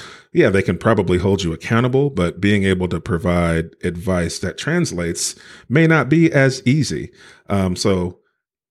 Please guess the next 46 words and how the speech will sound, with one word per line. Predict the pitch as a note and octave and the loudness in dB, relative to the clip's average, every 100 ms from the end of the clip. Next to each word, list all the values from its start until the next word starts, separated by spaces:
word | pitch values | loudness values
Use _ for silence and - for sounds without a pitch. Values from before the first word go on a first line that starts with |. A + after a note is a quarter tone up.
| _ | _
look | A#2+ C#3 - | 0 0 0
for | C#3+ | 0
some | B2+ A#2+ - | 0 -2 -2
similarities, | B2+ G#2+ F#2 G2 A2 B2 C3 G2+ | -2 -2 0 2 2 0 -4 -2
look | A2 - | -2 -2
for | G#2+ | -6
people | - A2 G#2+ F#2 | 0 0 0 -2
that | F2+ | -2
you | G2 | -4
feel | - F#2+ F#2 | 0 2 2
like | F2+ | 0
are | F2+ | -4
genuinely | F2 G2+ G2+ F#2+ F#2+ F#2 F2 | -4 -2 0 2 0 0 -2
interested | G2 F#2+ G2+ - F#2+ | -2 -2 -4 -2 -2
in | E2+ | -2
helping | G2 F#2 A#2+ A#2+ | -2 -2 -2 -2
you. | C#3 F3 - | -2 -4 -2
And | F#2 E2+ E2 | -2 0 -2
the | |
best | F2 F2+ F2+ | -2 -2 -2
way | |
to | F2 | -2
do | F2 | -2
that | E2+ E2+ | 0 -2
is | E2+ - | -2 -4
to | |
be | E2+ E2+ | -4 -2
genuinely | F2 F2 E2 E2 E2 | 0 0 -2 -4 -4
interested | F2+ F2+ F#2 F2 | -6 -4 -6 -6
in | |
helping | F2 F#2+ F#2 F2+ | -4 -4 -2 -2
them. | G#2+ D3 - - - - C3 | -2 -2 -8 -16 -16 -6 0
And | B2 | 2
then | C3 C#3+ C3 - _ _ _ _ _ _ _ _ - _ | 4 2 0 -6 _ _ _ _ _ _ _ _ -20 _
the | B2 C3+ | -2 0
other | E3+ | 0
thing | F3 C#3 | 0 -2
to | G#2+ | -4
think | - G#2+ | -4 -4
about | F#2+ G2+ G#2 - | -2 -2 -2 -2
is | A2 | -2
it's | A2 A#2+ | -2 -2
like | D3 C#3+ | -4 0
a, | G#2 G2 | -2 -2
you | A2 G2+ | -4 -4
know, | F#2 | -6